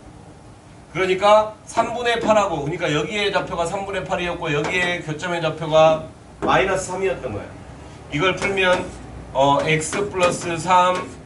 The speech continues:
삼 X 마이너스 팔은 영, 이렇게 돼서 마이너스 삼하고 삼분의 팔하고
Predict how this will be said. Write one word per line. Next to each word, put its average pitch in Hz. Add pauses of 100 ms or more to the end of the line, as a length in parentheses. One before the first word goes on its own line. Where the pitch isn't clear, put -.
(840)
삼 190
X 196
마이너스 156
팔은 170
영, 165 (100)
이렇게 143
돼서 135 (200)
마이너스 165
삼하고 170
삼분의 160
팔하고 -